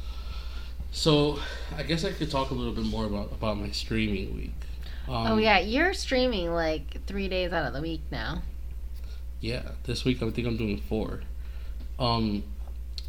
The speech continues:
Speaker 1: it's, it's, I'm not gonna lie, it's, it's kinda fun. It's kinda fun.
Speaker 2: So, it, what is it about it that makes it fun? Is it playing in front of other, like, having people watch you play, or is it, like,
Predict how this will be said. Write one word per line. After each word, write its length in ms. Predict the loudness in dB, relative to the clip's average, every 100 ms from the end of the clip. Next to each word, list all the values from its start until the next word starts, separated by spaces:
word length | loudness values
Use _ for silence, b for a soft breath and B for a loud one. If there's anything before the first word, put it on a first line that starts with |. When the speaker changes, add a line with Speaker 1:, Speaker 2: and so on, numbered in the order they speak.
| -6 -6 -4
Speaker 1:
it's, 400 | -4 -4 -4 -4
it's, 500 | -4 -2 -2 -2 -2 2
I'm 80 | 4
not 140 | 6
gonna 160 | 6 6
lie, 260 | 6 4
it's, 320 | 2 -2 -4 -4
it's 140 | -4
kinda 260 | -2 0 0
fun. 440 | 0 0 -2 -4 -4 -4 -6 -6 -6 -6 -6
It's 100 | -6
kinda 260 | -2 -2 0
fun. 360 | -2 -4 -6 -6 -6 -6 -6 -6 -6
Speaker 2:
So, 420 | 4 10 10 8
it, 360 | 4 4 2 0 -6 -6 -6 0
what 180 | 6 10
is 160 | 10 8
it 120 | 4
about 360 | 8 10 10 6
it 80 | 2
that 100 | 2
makes 260 | 0 -2
it 100 | -4
fun? 260 | 0 2 2
Is 260 | 0 0 4
it 220 | 2 2 -4 -4 -4 -6
playing 600 | 0 4 4 4 2 -2 B B B B 0
in 180 | 2 8
front 260 | 10 12
of 100 | 10 6
other, 360 | 6 6 4 4
like, 180 | 2
having 300 | 6 6 6
people 280 | 2 4 6
watch 300 | 10 10 8
you 80 | -2
play, 420 | 0 4 6 6
or 180 | 4 2
is 200 | 2 2
it, 140 | 0
like, 220 | 2 2